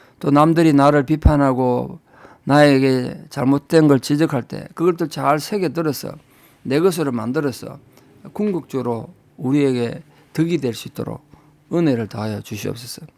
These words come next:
그러나 인간이 미련하면 남들의 교훈도 듣지 않고 칭찬도 듣지 못한다고 그랬습니다.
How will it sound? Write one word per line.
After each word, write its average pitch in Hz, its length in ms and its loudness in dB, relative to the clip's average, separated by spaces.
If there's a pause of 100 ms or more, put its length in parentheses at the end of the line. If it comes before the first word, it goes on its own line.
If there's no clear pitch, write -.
(720)
그러나 156 300 0
인간이 147 460 4
미련하면 127 840 0 (260)
남들의 143 800 4
교훈도 127 420 -2
듣지 135 280 -6
않고 - 520 -8 (460)
칭찬도 127 480 -4
듣지 - 260 -8
못한다고 123 520 -2
그랬습니다. 113 580 -8